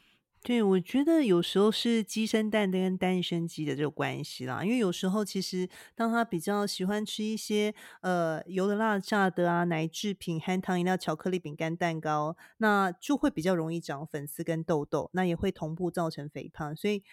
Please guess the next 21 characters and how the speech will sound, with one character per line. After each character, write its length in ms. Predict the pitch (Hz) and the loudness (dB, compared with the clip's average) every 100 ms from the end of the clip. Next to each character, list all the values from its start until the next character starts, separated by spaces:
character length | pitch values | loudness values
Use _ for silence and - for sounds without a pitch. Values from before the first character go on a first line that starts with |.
| _ | _
到 100 | 285 | 2
底 120 | 233 | 2
哪 160 | 170 160 | 2 2
一 40 | |
个 80 | 185 190 | 2 2
是 100 | 190 | 0
哪 160 | 156 | 0
一 60 | 156 | 2
个 80 | 160 | 0
的 40 | |
关 220 | 160 160 | 0 -2
系， 160 | 165 165 | -2 -6
其 140 | - | -8
实 360 | - 139 139 151 _ _ | -12 -10 -8 -10 _ _
我 60 | 175 | -4
觉 140 | 185 | 0
得 140 | 185 175 | 0 2
也 120 | 160 | 0
很 220 | - 135 | -4 -10
难 240 | - 143 151 | -12 -14 -12
说。 580 | - 131 127 127 165 | -10 -10 -8 -8 -10